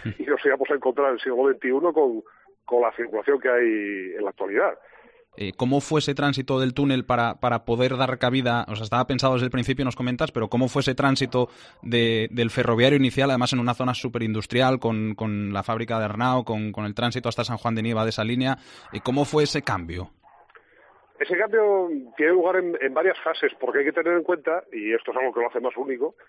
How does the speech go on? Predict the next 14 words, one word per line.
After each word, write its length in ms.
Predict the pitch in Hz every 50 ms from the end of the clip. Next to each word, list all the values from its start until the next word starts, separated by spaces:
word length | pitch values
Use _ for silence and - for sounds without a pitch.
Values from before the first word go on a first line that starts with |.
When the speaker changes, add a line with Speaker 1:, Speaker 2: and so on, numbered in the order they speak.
| _ _ -
Speaker 1:
Hmm. 140 | 123 104 87 - _ _ _ -
Speaker 2:
que 200 | - 123 120 113 - - - -
fue 240 | 113 127 131 135
un 200 | 143 147 151 156
túnel 320 | - 160 165 185 185 165 135
que 120 | - 127
no 80 | 123 139
solamente 400 | - 151 147 147 151 160 156 160
pasaba 280 | - 139 - 170 185 139
un 120 | 117 110
ferrocarril 440 | - - 123 127 127 135 139 143 127
y 40 | 123
una 120 | 123 143
carretera, 500 | - 147 143 147 - - 156 170 202 -